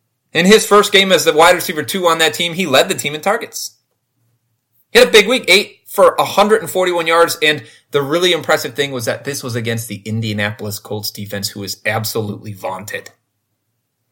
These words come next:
Next week, they get the Chicago Bears, another really tough pass defense. In fact, through most of the beginning of this year,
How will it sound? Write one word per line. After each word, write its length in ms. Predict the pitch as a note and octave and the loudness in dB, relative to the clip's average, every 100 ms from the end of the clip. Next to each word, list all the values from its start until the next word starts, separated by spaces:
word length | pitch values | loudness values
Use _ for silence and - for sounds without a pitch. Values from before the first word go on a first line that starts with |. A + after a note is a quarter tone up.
| _ _ _ _ _ _ _ _ _ | _ _ _ _ _ _ _ _ _
Next 260 | A#3+ A3+ - | -2 0 4
week, 420 | A#3+ A3+ - _ _ _ _ _ _ _ _ _ _ _ _ _ _ _ - | 4 2 -6 _ _ _ _ _ _ _ _ _ _ _ _ _ _ _ -2
they 100 | C#3+ | 0
get 140 | E3 | 0
the 80 | E3 | -2
Chicago 380 | - - E3+ F#3 | 0 2 2 6
Bears, 540 | A#3 B3 G#3+ - - - - | 8 8 6 2 -8 -10 -4
another 260 | D3 E3 E3 | 2 6 6
really 480 | E3 G3+ A3 G#3+ G3 | 6 6 8 8 6
tough 300 | G3+ F#3+ - | 4 4 4
pass 280 | F#3 G#3+ | 4 4
defense. 360 | - F3+ F3+ E3 | 2 0 -2 -2
In 80 | - | -4
fact, 260 | E3+ F3 | -2 -4
through 280 | - F3 D#3+ | -4 -6 2
most 340 | D3+ F#3+ G3+ G3+ | 6 6 4 0
of 160 | E3+ | -2
the 80 | E3 | -2
beginning 380 | D#3+ D3 E3+ F3+ | -4 0 0 0
of 60 | |
this 220 | E3+ E3+ D3 | -2 0 0
year, 380 | F#3 F#3 E3+ | 2 4 2